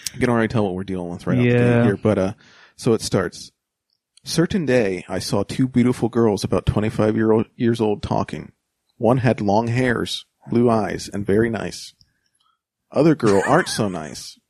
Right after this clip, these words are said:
Speaker 1: and I could see strange
Speaker 2: <laughs>
Speaker 1: objects stuck at her tongue as a piercing.
Speaker 2: Oh, hell yeah.
Speaker 1: I neared her to see better and spoken to her, and she showed me her tongue. There were a shrunken guy moving and trying to escape from there, but useless.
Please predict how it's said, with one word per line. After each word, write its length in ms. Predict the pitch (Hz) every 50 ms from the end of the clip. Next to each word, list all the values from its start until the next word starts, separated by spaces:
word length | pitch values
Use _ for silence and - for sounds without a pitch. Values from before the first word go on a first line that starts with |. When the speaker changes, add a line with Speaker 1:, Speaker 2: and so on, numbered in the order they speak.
| _ - - _ _ _ _ - - -
Speaker 1:
and 120 | 95 95
I 100 | 101 123
could 180 | 127 - - -
see 200 | - - 127 110
strange 480 | - - - - 117 135 151 143 - 135
Speaker 2:
<laughs> 100 | 131 135
Speaker 1:
objects 320 | 127 - - 90 - -
stuck 240 | - - 117 143 -
at 140 | 113 101 -
her 100 | - 110
tongue 300 | - - 123 117 113 107
as 160 | 95 101 107
a 40 | 98
piercing. 500 | - - 117 123 120 - - 95 - - _ _ - -
Speaker 2:
Oh, 360 | 117 117 113 110 104 104 104
hell 360 | 107 107 110 107 104 104 104
yeah. 340 | 101 101 101 101 101 101 104 - - -
Speaker 1:
I 100 | 107 110
neared 280 | 127 135 143 147 -
her 200 | - - 98 92
to 140 | - - 123
see 220 | - - 139 131
better 400 | - 101 85 - 71 64 - - -
and 140 | - 107 95
spoken 400 | - - - 156 - - 95 87
to 100 | - 113
her, 260 | 92 - 69 65 - _ _ _ _ _ _ _ _ _ _ _ _ _ _ _
and 100 | - 107
she 140 | - - 110
showed 320 | - - - 104 117 117 120
me 80 | 120
her 140 | 110 127 113
tongue. 400 | - - 110 98 78 65 69 - _ _ _ _ _ _ _ _ _ _ _ _ _ _ _ -
There 180 | - 110 139 156
were 220 | 139 127 120 107
a 100 | 92 87
shrunken 480 | - - - - 123 135 143 - 151 147
guy 200 | 139 143 151 151
moving 440 | 139 143 170 180 143 113 95 87 90 -
and 120 | 98 92
trying 300 | - - 127 117 123 120
to 80 | 117 110
escape 320 | - - - 135 139 -
from 200 | - - 110 95
there, 220 | 85 76 65 60 - -
but 160 | - - -
useless. 580 | 95 110 117 - - 73 - - - - -